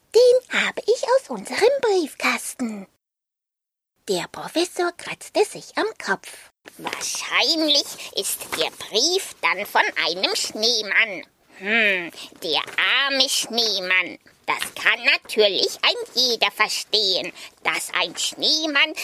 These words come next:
Speaker 2: das Schneeschmelzen gar nicht gut verträgt. Ja, so etwas, der arme Schneemann.
Speaker 1: Und weil der Professor den armen Schneemännern natürlich gerne helfen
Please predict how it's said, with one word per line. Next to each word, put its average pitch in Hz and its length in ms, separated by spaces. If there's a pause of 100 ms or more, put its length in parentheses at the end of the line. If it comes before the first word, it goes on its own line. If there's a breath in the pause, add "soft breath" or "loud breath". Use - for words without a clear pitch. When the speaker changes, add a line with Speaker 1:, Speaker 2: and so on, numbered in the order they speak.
(140 loud breath)
Speaker 2:
das - 300
Schneeschmelzen 208 1000 (220)
gar 254 280
nicht 196 320
gut 233 240
verträgt. - 800 (160)
Ja, 156 120
so 226 480
etwas, - 420 (260 loud breath)
der - 120 (420)
arme 202 220
Schneemann. 175 840 (580)
Speaker 1:
Und 175 200 (100)
weil 403 320
der 202 180
Professor - 720 (240 loud breath)
den - 240
armen 359 440
Schneemännern 302 800 (160)
natürlich 180 720
gerne 175 360
helfen 403 360